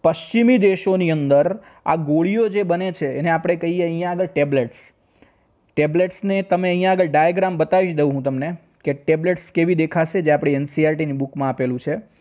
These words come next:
તો આ ટેબ્લેટ્સ તમને કંઈક આવી દેખાય. તો જુઓ, અહીંયા આગળ જોઈ શકો તમે, આ, આ બી પોલેનની પહેલાં ઇંગ્લેન્ડમાં બનેલી, બરાબર, ત્રીસ ટેબ્લેટની બનેલી, અહીંયા આગળ પોલેનની એક ડાયાગ્રામ આપેલો છે, નેટ વેટ,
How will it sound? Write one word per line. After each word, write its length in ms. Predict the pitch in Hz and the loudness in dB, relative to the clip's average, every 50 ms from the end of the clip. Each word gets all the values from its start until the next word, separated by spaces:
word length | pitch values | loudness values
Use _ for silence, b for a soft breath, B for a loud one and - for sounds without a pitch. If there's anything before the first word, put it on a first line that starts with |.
| b b b b b b b b b - | b b b b b b b b b 0
તો 60 | 165 175 | 2 4
આ 200 | 175 180 185 185 | 4 4 2 0
ટેબ્લેટ્સ 580 | 185 - 156 151 156 165 185 196 185 - - | -2 -2 0 0 0 2 0 0 0 -2 -4
તમને 260 | - 185 185 190 180 | -4 -2 -2 0 -2
કંઈક 240 | 170 180 180 175 160 | 0 0 0 2 2
આવી 180 | 165 165 165 165 | 2 2 2 2
દેખાય. 420 | 156 156 139 - 147 156 180 175 - _ _ - | 0 0 -2 0 -2 -2 -2 -4 -8 _ _ -6
તો 100 | 147 143 | -4 -2
જુઓ, 200 | 139 151 170 180 | 0 2 2 2
અહીંયા 200 | 170 170 170 170 | 2 2 2 2
આગળ 160 | 165 165 160 | 2 2 0
જોઈ 220 | 139 143 151 156 | 0 0 0 0
શકો 280 | 160 - 165 151 165 156 | 0 -2 -4 -2 -2 0
તમે, 240 | - 160 160 180 202 220 - _ b b b b b b b _ _ - | 0 0 0 0 -4 -4 -8 _ b b b b b b b _ _ -4
આ, 100 | - 143 147 143 139 139 - | -4 -2 -2 -4 -10 -10 -4
આ 180 | 139 139 139 135 | -2 0 0 0
બી 180 | 135 - 175 | 0 0 -2
પોલેનની 500 | 175 175 170 170 160 165 165 165 165 175 | -2 0 0 2 2 2 0 0 -4 -4
પહેલાં 340 | 165 170 156 156 156 160 156 | -2 -2 0 2 2 0 0
ઇંગ્લેન્ડમાં 440 | 147 147 151 160 160 160 160 156 147 | 0 0 0 0 0 0 -2 -2 0
બનેલી, 440 | 143 143 143 143 139 143 - 120 - _ _ _ _ _ _ _ - - | 0 0 0 0 2 0 0 -2 -6 _ _ _ _ _ _ _ -4 -2
બરાબર, 360 | 135 147 156 156 165 175 180 175 - _ _ _ _ _ _ _ _ _ _ _ _ _ _ _ _ - | 0 2 2 2 2 0 -2 -4 -10 _ _ _ _ _ _ _ _ _ _ _ _ _ _ _ _ -2
ત્રીસ 280 | 165 180 208 185 - - | -2 0 0 -2 -4 -2
ટેબ્લેટની 520 | - 175 170 160 165 170 165 170 175 170 165 | 0 0 2 2 0 0 0 -2 -4 -4 0
બનેલી, 440 | 151 151 151 147 143 127 127 147 190 220 b b b b b b b b | 0 0 0 0 0 0 0 -2 -4 -6 b b b b b b b b
અહીંયા 220 | 139 151 160 165 165 | -4 -2 0 0 0
આગળ 200 | 160 165 170 160 | 2 0 0 -2
પોલેનની 540 | 160 - 151 147 147 156 160 165 160 165 | -2 -2 0 2 2 2 0 -2 -2 -4
એક 160 | 165 160 143 131 | -4 -4 -2 0
ડાયાગ્રામ 440 | 131 135 143 147 160 160 160 160 | 0 0 2 2 0 0 0 0
આપેલો 340 | 160 156 - 160 160 165 170 | -2 -2 0 0 0 0 0
છે, 180 | 165 - 196 233 226 _ _ b b b b b b b - | -2 -6 -8 -8 -8 _ _ b b b b b b b -4
નેટ 260 | 139 147 151 151 156 | -2 -2 0 0 0
વેટ, 260 | 147 160 170 165 | 0 0 0 0